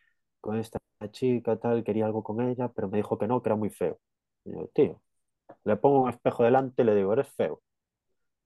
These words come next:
"Bueno, tal, del montón". Y yo,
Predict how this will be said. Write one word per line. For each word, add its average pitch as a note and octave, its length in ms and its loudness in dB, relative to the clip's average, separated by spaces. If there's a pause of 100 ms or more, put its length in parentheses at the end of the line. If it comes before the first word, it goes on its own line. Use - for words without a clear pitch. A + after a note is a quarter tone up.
(960)
"Bueno, D#3 680 -4 (120)
tal, C#3 560 -6
del A2+ 180 -4
montón". A#2+ 500 -4
Y A2 80 -2
yo, A2+ 100 2